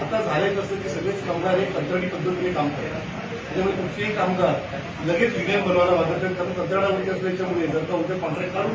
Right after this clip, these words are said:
टाकलं तर आपली नोकरी जाईल, याची भ्रांत त्यांना लागलेली असते. दुसरी गोष्ट, जसं तुम्ही आता जुन्या युनियनचा उल्लेख केला की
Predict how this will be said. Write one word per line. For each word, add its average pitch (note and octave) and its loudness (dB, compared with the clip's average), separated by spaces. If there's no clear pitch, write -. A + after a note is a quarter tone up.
टाकलं - -2
तर D#3+ -2
आपली F#3+ 0
नोकरी G#3+ 2
जाईल, D#3+ 0
याची D#3 -2
भ्रांत D#3 0
त्यांना F3+ 0
लागलेली C#3+ 0
असते. - -6
दुसरी C#4+ 2
गोष्ट, A#3+ -2
जसं G#3 -4
तुम्ही A3 -2
आता G#3+ 0
जुन्या G3 0
युनियनचा G3 2
उल्लेख F3 2
केला C3+ -2
की D#3+ -8